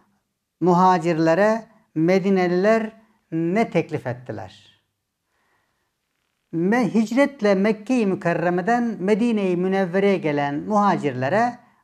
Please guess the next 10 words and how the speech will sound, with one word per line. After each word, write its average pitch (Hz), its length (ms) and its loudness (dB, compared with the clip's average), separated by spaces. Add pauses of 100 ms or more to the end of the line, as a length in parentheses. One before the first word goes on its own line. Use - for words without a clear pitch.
bazı 202 500 2
Medineliler 196 840 0 (300)
aynen 202 720 2
şöyle 160 680 0
bir 175 160 -4
teklifte - 480 -6
bulundular. 117 560 -12 (1300)
Madem 240 460 6
ki 208 540 2 (580)
Allah 208 760 6